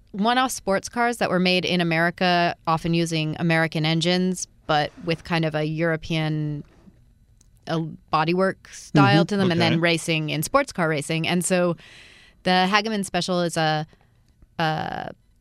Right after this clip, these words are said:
Speaker 1: Chrysler Hemi, um, smaller, not, uh, smaller than the three ninety-two. It's a three
Speaker 2: Three sixty-one
Speaker 1: uh,
Speaker 2: or something like that.
Speaker 1: something like
Speaker 2: Yeah, the
Speaker 1: that. It might
Speaker 2: midsi-,
Speaker 1: even
Speaker 2: yeah.
Speaker 1: been even smaller than that. It might have been the little,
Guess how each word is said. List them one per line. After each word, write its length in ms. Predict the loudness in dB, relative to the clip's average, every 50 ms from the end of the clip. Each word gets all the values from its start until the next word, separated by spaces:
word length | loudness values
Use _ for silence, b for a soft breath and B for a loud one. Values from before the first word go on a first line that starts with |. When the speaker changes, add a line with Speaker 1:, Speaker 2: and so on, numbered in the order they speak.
| _ _ -8
Speaker 1:
Chrysler 800 | 0 0 2 2 0 -2 -2 0 0 2 2 0 0 -2 -4 -6 -6 -2
Hemi, 460 | 0 2 2 2 2 0 -2 -4 -8 _ _ -6
um, 500 | -4 -2 -2 -4 -4 -6 -6 -6 -8 -10 -12 _ _ _
smaller, 500 | -10 -4 0 2 2 2 2 2 0 0
not, 380 | 0 0 0 0 0 -4 -8 -10 -14 -20 _ _ _ _ _ _ _ _ -6
uh, 120 | -6 -6
smaller 300 | -2 0 2 2 4 2
than 100 | 2 0
the 80 | -2 -2
three 160 | -4 -4 -2
ninety-two. 380 | -2 -2 -4 -6 -6 -6 -6 -6
It's 140 | -6 -6 -6
a 180 | -6 -4 -4 -6
three 180 | -4 -2 0 2
Speaker 2:
Three 100 | 2 2
sixty-one 760 | 2 0 -2 -2 -2 -4 -2 -2 0 0 2 2 2 2 2
Speaker 1:
uh, 320 | 0 0 0 -2 -4 -6 -4 -4
Speaker 2:
or 100 | -4 -2
something 320 | 0 0 0 0 0 0
like 160 | 0 -2 -2 -2
that. 100 | 0 0
Speaker 1:
something 320 | 0 0 0 -2 -2 0
like 200 | 2 2 4 4
Speaker 2:
Yeah, 180 | 4 4 4 4
the 60 | 4
Speaker 1:
that. 20 |
It 60 | 4 4
might 140 | 4 4 4
Speaker 2:
midsi-, 20 | 2
Speaker 1:
even 120 | 0 2
Speaker 2:
yeah. 120 | 2 2 2
Speaker 1:
been 100 | 2 0
even 240 | 0 0 0 0 -2
smaller 300 | 0 0 0 0 0 0
than 120 | 0 0 2
that. 100 | 2 2
It 60 | 0
might 80 | 0 -2
have 80 | -2
been 100 | -2 -2
the 80 | -2 -2
little, 540 | -2 -2 0 0 -2 -2 -2 -6 -10 -14